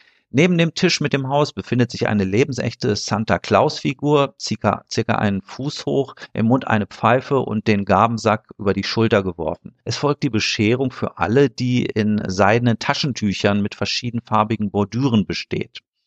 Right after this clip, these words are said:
Das Festmahl mit einem Truthahn als Basis hätte selbst die Festessen des Lucullus in den Schatten gestellt, meint Lovecraft.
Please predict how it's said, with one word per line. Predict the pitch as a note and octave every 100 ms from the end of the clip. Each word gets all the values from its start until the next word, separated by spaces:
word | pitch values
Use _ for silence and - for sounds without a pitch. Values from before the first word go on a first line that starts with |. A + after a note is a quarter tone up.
| - - _ _ _ _ _
Das | G2 G2+ -
Festmahl | - D3 - - D3+ D#3+ D3
mit | -
einem | F2+ F#2+
Truthahn | - B2+ B2 C3+ -
als | G2
Basis | - F2+ G#2 C3 D3 A#2+ _ - -
hätte | - B2+
selbst | A2+ B2 C3 - -
die | A2 A2
Festessen | - C3 - - B2+ A#2+
des | A2 A#2+
Lucullus | A#2 - C#3+ A#2+ F#2+
in | -
den | G#2+
Schatten | - C#3 - F2+
gestellt, | E2+ - F2+ D#2 - -
meint | F2 F2+ -
Lovecraft. | F#2 F#2 - -